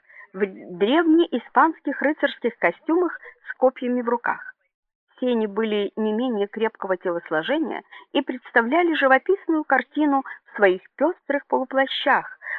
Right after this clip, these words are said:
коротких панталонах с развивающимися лентами и в шляпах, украшенных перьями. За ними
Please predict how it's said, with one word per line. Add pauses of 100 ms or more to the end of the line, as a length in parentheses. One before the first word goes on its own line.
(120)
коротких
панталонах (400)
с
развивающимися
лентами (240)
и
в
шляпах,
украшенных (120)
перьями. (720)
За
ними